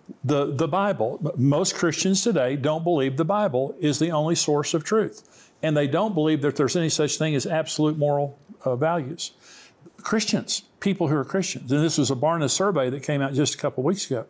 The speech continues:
So we're living in a world where the world that we lived in previously, apostasy means you fall away from a position you previously held, okay?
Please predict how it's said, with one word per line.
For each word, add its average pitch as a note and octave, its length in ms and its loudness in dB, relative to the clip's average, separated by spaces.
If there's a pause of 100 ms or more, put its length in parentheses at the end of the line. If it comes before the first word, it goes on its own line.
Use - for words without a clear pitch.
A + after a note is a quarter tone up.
(500)
So - 180 0
we're D#3 200 4
living G#3 320 4
in A#3 80 6
a A#3 60 4
world C#3 500 2 (100)
where C3+ 400 0 (640)
the C#3+ 100 2
world E3+ 360 2
that G3 80 4
we F3+ 160 4
lived E3+ 280 2
in E3+ 140 0
previously, D3 600 0
apostasy F#3+ 600 0
means D#3+ 380 2
you C#3+ 160 2
fall F3 320 0
away D#3+ 260 2
from D3+ 220 -2
a C3 80 0
position C#3 580 0
you B2+ 140 2
previously B2 560 0
held, A#2+ 240 -2 (400)
okay? B2 260 0